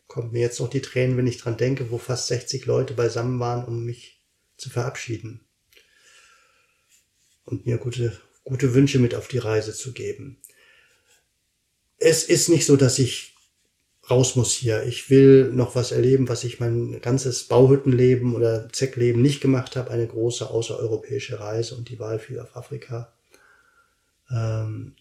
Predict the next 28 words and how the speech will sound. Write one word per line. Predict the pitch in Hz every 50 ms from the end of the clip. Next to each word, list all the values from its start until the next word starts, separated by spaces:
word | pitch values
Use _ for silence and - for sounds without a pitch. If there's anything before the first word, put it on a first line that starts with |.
| _ _ _
aber | - 113 113 113
es | 117 120 -
ist | -
nicht, | 127 120 - -
dass | 113 110 - -
es | - -
mich | 120 117 - -
hier | 117 113
wegtreibt, | 120 120 - - - 113 113 113 - -
sondern | 117 107 110 -
es | 104 - - - - -
treibt | - - - 104 101 - - 123
mich | 113 107 -
für | - - 113 104
ein | 101 107 110
Jahr | 110 104 101 104 104 104 104 - _ _
oder | - 117 110 107
knapp | - - 110 104 -
ein | 107 110 110
Jahr | 113 104 101 104 104 104 - - _ _ _ _ _ _ _ _
woanders | - 107 110 113 110 110 107 -
hin | - 131 123 120 123 120
und | 120 120 117 -
dann | 113 113 110 110 110
bin | 113 113 117
ich | 117 - -
hoffentlich | - 117 _ 117 113 117 120 - -
irgendwann | - 120 113 113 117